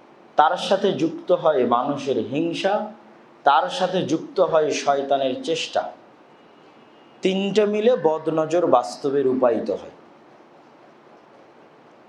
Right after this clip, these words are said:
হিংসা ছাড়াও বদনজর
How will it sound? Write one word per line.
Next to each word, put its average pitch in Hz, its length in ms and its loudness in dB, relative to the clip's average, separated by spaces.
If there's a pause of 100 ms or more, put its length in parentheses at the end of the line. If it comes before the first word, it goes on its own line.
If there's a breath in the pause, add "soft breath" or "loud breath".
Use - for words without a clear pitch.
(1160)
হিংসা 220 480 0
ছাড়াও 233 540 2
বদনজর 160 800 0